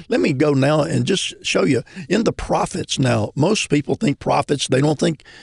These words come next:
the love of God or missions because there's often chapters about judgment.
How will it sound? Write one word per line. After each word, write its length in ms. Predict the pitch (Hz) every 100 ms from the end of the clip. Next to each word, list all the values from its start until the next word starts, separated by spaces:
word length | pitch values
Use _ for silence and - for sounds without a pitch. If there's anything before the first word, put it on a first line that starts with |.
| -
the 100 | -
love 240 | 135 147
of 120 | 151 143
God 340 | - 127 120
or 100 | 117
missions 520 | 123 165 - 123 117
because 500 | 123 117 123 117 110 - - - -
there's 220 | 127 120
often 560 | 139 139 139 135 131 135 -
chapters 480 | - 135 - 135 127
about 280 | 131 139
judgment. 580 | 123 135 135 127 127 -